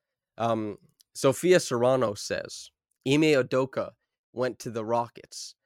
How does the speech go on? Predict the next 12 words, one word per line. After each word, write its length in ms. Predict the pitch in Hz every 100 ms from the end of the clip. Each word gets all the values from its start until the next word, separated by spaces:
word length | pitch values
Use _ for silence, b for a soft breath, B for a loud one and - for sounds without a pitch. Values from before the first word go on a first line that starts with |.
| _ _
because 380 | 120 - 120 110
pseudo-moralists 1160 | - 143 160 143 135 123 131 127 113 101 - 110
like 180 | 117
our 100 | 117
guy 220 | 113 117 117
Sam 400 | - 120 120 117
and 80 |
the 60 | 110
fan 320 | - 117 117
base 260 | 113 113 -
and 80 | 113
media." 300 | 117 -